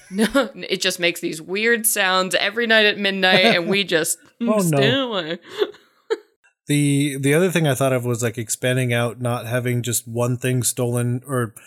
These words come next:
Speaker 3: several things stolen from one temple to Gond, but multiple things over multiple temples. And then it's like this big, in that classic big plot of, well, it doesn't make sense what these would do individually. And then you have the epiphany of what they could do together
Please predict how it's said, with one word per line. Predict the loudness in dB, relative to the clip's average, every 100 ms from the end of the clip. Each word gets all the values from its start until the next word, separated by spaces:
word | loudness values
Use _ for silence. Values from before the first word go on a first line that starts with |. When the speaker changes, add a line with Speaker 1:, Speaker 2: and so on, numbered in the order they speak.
| -8
Speaker 3:
several | -2 0 0
things | -2 -4 -2
stolen | -2 -2 -2
from | -4 -4 -2
one | -2 -2 -4 -6 _ _ _
temple | -4 -2 0 -2
to | -2
Gond, | -2 -2 -2 -4 -8 -20 -18 -6
but | -4
multiple | 0 0 0 -2 -4
things | -2 -2 0 -4 -6
over | -6 -4
multiple | -2 -4 -4 -10 -10
temples. | -8 -8 -8 -12 -14 -10
And | -6 -4
then | -4
it's | -6 -6
like | -6
this | -8 -8
big, | -6 -8 -10 -20 -20 -4
in | 0 2
that | 0 -4
classic | -4 0 0 0 -4 -4
big | -6 -4
plot | -2 -2 -2
of, | -4
well, | -4 -4 -6 -16 -8 -2
it |
doesn't | 0 2
make | 0 0
sense | 0 0
what | 0 -2 0
these | -2 -2
would | -2
do | 0 0 0
individually. | 0 -2 0 -2 0 -2 0 0 -2 -2
And | -2 -2
then | -2 -6 -12 -8
you | 0
have | 0
the | 2 0
epiphany | 0 0 0 0 0
of | -2
what | -2 -4
they | -4
could | -4 -4
do | -4 -6
together | -6 -4